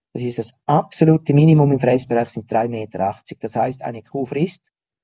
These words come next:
von Schulter bis hinten eins achtzig, hinten noch zwei Meter, wo die Kühe kreuzen können und dann aber keine Kratzbürsten, keine Tränken im Fressbereich, damit dieser Bereich den Kühen frei zugänglich ist.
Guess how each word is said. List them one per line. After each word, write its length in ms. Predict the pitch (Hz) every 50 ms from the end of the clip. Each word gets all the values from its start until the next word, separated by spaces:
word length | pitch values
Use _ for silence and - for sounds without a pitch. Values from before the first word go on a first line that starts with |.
| _ -
von 140 | 135 131 127
Schulter 300 | 143 151 160 160 - -
bis 140 | - 123
hinten 320 | - 143 147 147 147 - 127
eins 200 | 139 131 127 117
achtzig, 480 | 117 131 151 _ _ - 165 - _ _ _ _ _ _
hinten 340 | - 135 147 147 143 - 139
noch 260 | 135 123 123 - - - _ _ _ _ _
zwei 280 | - - 131 127 127 127
Meter, 480 | 123 123 127 143 156 - - 147 156
wo 120 | 147 135 131
die 100 | 127 120
Kühe 260 | - - 131 135 127
kreuzen 480 | 123 - 131 113 117 135 135 - - 143
können 280 | - 143 135 135 139 -
und 260 | - 147 139 139 -
dann 220 | 147 143 156 160 160
aber 220 | - 123 - 123
keine 420 | _ _ - 127 135 131 123 117
Kratzbürsten, 960 | 131 - - 120 127 127 143 170 - - - 165 165 180 175 170 - 180 208 180
keine 400 | - - 147 131 135 127 117 -
Tränken 480 | - 117 113 120 147 175 170 - - 160
im 120 | - 156
Fressbereich, 600 | 139 147 147 151 160 - - 147 143 139 135 143 139 - _ _ _ _ _ -
damit 260 | - 127 127 127 123 143
dieser 200 | 151 139 - 123
Bereich 320 | 120 120 113 117 120 -
den 100 | - 113
Kühen 360 | - - _ - 135 127 120
frei 220 | 113 - 110 107 110
zugänglich 540 | - - 120 120 123 127 123 123 123 -
ist. 220 | - 92 - -